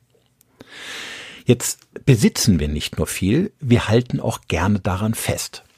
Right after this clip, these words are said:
Ein Klient erzählte mir mal von einer typischen Unterhaltung zwischen ihm und seiner Frau während dem Versuch des Ausmistens auf dem Dachboden. Ich habe ihn übrigens gefragt, ob ich die Geschichte hier berichten darf und hoffe, ich habe den Wortlaut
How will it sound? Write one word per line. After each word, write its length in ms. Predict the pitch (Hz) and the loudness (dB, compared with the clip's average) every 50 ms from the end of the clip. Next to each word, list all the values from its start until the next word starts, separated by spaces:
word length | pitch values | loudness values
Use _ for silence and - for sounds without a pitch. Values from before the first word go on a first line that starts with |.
| _ _ _ - - - - - - - - | _ _ _ -20 -20 -18 -18 -18 -18 -14 -4
Ein 160 | - 113 120 123 | 2 2 2 4
Klient 320 | - 123 135 180 233 226 | 4 4 6 6 6 4
erzählte 360 | 151 127 - 143 139 143 147 | 2 2 4 2 2 2 4
mir 100 | 135 123 | 2 4
mal 200 | 117 110 107 104 | 4 6 4 4
von 160 | - - 107 | 2 0 -4
einer 320 | - - 104 98 95 90 - | -2 0 0 0 0 0 -2
typischen 380 | - - 175 - 143 - 123 | -2 -2 0 0 0 -2 -2
Unterhaltung 640 | 110 92 82 - - 87 92 117 127 - 139 139 127 | -4 -4 -4 -4 0 2 2 2 2 2 0 -2 -2
zwischen 340 | - - - - - 107 98 | -2 -4 -2 -2 0 0 2
ihm 240 | - 101 139 131 | 4 4 4 4
und 160 | 113 101 101 - | 4 2 2 2
seiner 300 | - 95 92 87 82 - | 0 0 0 0 -2 -4
Frau 520 | - - - - 71 73 95 131 147 123 | -8 -10 -10 -4 0 2 2 2 2 2
während 340 | 95 95 101 110 123 117 113 | 4 4 4 6 4 2 2
dem 160 | 107 98 101 | 2 0 -2
Versuch 560 | - - 107 92 73 - 98 110 151 180 - - | -2 -4 -4 -4 -4 -2 -2 -2 -2 -2 -4 -6
des 240 | - 117 - - - _ | -4 -4 -4 -6 -4 _
Ausmistens 1000 | - 120 160 160 - - 95 87 98 110 - - - - 139 143 151 147 - - - | 2 2 2 2 2 2 2 4 4 4 2 0 -2 0 0 0 0 -4 -6 -6 -4
auf 200 | 98 98 - - | -4 -4 -2 -2
dem 200 | - 104 110 110 | -2 -2 -2 0
Dachboden. 640 | - - - - - - 90 76 76 - - 60 - - - - - - - - - - - - | -2 -2 -4 -4 -6 -6 -6 -6 -6 -8 -12 -16 -18 -16 -16 -14 -14 -14 -14 -14 -16 -18 -12 -4
Ich 100 | - 120 | 0 0
habe 100 | 98 98 | 2 2
ihn 60 | 87 | 2
übrigens 240 | 95 90 85 - - | 0 0 -2 -4 -4
gefragt, 380 | - 85 - - 98 95 - | -8 -2 0 2 2 2 0
ob 100 | 85 78 | -4 -6
ich 60 | - - | -6 -8
die 80 | 82 | -6
Geschichte 360 | 85 90 - - 104 - - | -6 -4 -2 -2 -2 -2 0
hier 220 | 98 90 101 95 85 | 0 2 2 2 2
berichten 480 | - 92 95 127 135 - - - 87 | 2 2 4 4 4 2 0 -6 -4
darf 400 | 78 78 87 117 135 - - - | -2 0 2 2 0 0 -6 -8
und 360 | - 104 95 - - - - - | -6 -6 -6 -8 -10 -16 -16 -8
hoffe, 380 | - - 135 151 - - 113 104 | -2 0 0 2 2 0 -2 -2
ich 100 | 101 - | 0 -2
habe 120 | 113 - - | -2 -2 -2
den 220 | - 95 92 78 82 | -2 -2 0 2 2
Wortlaut 480 | 85 87 - - - 87 90 90 - | 2 2 2 2 0 0 0 0 -2